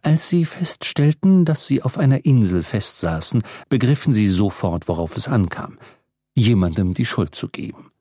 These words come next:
"Es war doch alles ganz klar", rief Red Cully. "Außerdem habe ich ein Schild angebracht." "Meine Herren, bitte", warf Ponder ein, "wir müssten jetzt einige Dinge klären." "Und ob", donnerte der Dekan,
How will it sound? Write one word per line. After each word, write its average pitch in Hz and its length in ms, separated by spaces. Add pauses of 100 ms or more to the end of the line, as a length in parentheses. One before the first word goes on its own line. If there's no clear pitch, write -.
(680)
"Es 160 280
war 165 200
doch 165 220
alles 165 540
ganz 160 380
klar", 156 500
rief 117 300
Red 101 220
Cully. 95 340
"Außerdem 175 600
habe 180 300
ich 175 180
ein 170 140
Schild 208 320
angebracht." 135 640 (460)
"Meine 156 240
Herren, 135 480 (280)
bitte", 135 380 (200)
warf 95 220 (100)
Ponder 98 380
ein, 92 180 (200)
"wir 160 120
müssten 175 340
jetzt 160 300
einige 160 400
Dinge 180 340
klären." 107 540 (440)
"Und 226 580
ob", 269 540 (280)
donnerte 117 460
der 98 160
Dekan, 98 540